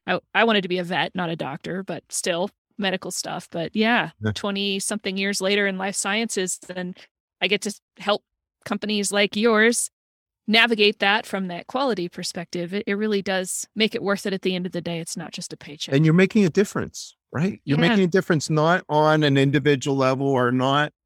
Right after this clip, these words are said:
Speaker 2: but you're making truly a difference. And it, it, it just, you know, I'm not a generalist, a scientist in general, or not very spiritual, but I think it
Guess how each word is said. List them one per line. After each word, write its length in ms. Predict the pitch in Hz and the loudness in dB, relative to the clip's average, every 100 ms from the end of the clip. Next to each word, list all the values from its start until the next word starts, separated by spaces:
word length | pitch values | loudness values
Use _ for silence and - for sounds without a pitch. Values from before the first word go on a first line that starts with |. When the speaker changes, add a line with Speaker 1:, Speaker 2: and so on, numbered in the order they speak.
| _ _ _ _ | _ _ _ _
Speaker 2:
but 140 | - 143 | -2 0
you're 140 | 139 | 0
making 720 | 123 131 147 151 165 156 143 | 0 2 4 4 2 0 -2
truly 440 | - - 135 139 139 | -4 0 2 4 2
a 40 | |
difference. 680 | 107 113 107 107 104 90 - | 2 0 0 -2 -4 -4 -2
And 340 | 107 110 107 - _ | 0 0 -2 -8 _
it, 240 | 117 117 117 _ | 2 2 2 _
it, 160 | 131 123 | -4 -4
it 200 | 127 120 | -2 -2
just, 340 | - 139 - - _ _ _ _ _ _ _ - | -2 -4 -6 -16 _ _ _ _ _ _ _ -2
you 160 | 131 | 0
know, 200 | 131 127 | 2 2
I'm 140 | 127 135 | 2 2
not 280 | 135 143 - - | 4 2 0 -2
a 200 | 123 117 | 0 2
generalist, 640 | 101 123 123 123 113 - - - | 2 2 2 2 0 -6 -10 -4
a 140 | 110 | -4
scientist 480 | 101 117 117 120 - | -2 -4 -4 -4 -6
in 60 | 104 | -4
general, 280 | 117 139 | 0 0
or 60 | 110 | 0
not 220 | 110 101 | 0 0
very 200 | 117 104 | 0 0
spiritual, 640 | - - 131 120 - 92 - _ _ _ _ | -2 2 2 2 -2 -8 -10 _ _ _ _
but 100 | 117 | 2
I 80 | 117 | 2
think 280 | 120 135 143 | 4 0 2
it 200 | 127 | 2